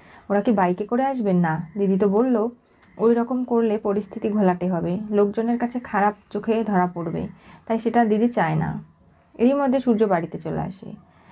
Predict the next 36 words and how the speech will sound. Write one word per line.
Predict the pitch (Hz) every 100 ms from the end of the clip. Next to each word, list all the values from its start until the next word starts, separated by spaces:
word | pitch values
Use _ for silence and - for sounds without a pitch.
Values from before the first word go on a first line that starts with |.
| - -
এসে | 233 247
বলে | 247 247 262
জয়কে, | 208 208 202 240
"তোমার | 240 214 214
সঙ্গে | 226 214
আমার | 208 196
কিছু | 196 240
কথা | - 160 175
আছে, | 175 160 170
ঘরে | 175 190 165
চল।" | 160 185 -
"কি | 220
হয়েছে | 196 202 202
দাদাই?" | 185 185 320 403 _ - - - -
"তোর | 247
সঙ্গে | 262 262 269
যে | 226 233
কথাগুলো | 226 226 233
বলতে | 220 202 208 240
চাই | 226
একান্তে | 180 196 190 185
বলতে | 170 160
হবে, | 170 165
এখানে | 175 202 185
বলা | 180 175
যাবে | 165 165
না।" | 170 190 - - -
"বাড়ি, | 185 180 233
তুমি | 214 202
কি | 214 240
কাউকে | 208 185 214
দেখে | 233
ভয় | 240 202 180
পেয়েছো?" | 226 262 - 202
"না।" | 165 156 - - - - - -
"তাহলে | 254 269 285